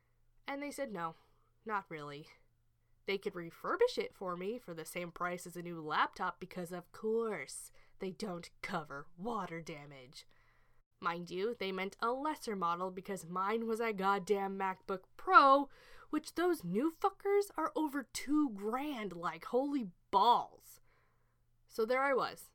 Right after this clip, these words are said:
having literally five minutes earlier been enjoying a show on my lovely little laptop, to it being dead and gone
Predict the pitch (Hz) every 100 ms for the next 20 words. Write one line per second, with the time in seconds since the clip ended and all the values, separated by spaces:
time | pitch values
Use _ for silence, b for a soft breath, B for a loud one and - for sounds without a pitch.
0 | _ _ _ - 208 190 180 185 196 202
1 | 185 170 - - 330 330 330 277 311 -
2 | - 190 190 170 170 175 175 175 175 175
3 | 175 170 175 170 160 156 165 170 165 170
4 | 170 165 160 156 165 - 175 180 - _
5 | _ - 202 202 208 185 175 _ 190 175
6 | 208 277 _ _ _ _ _ 165 165 -
7 | 147 151 151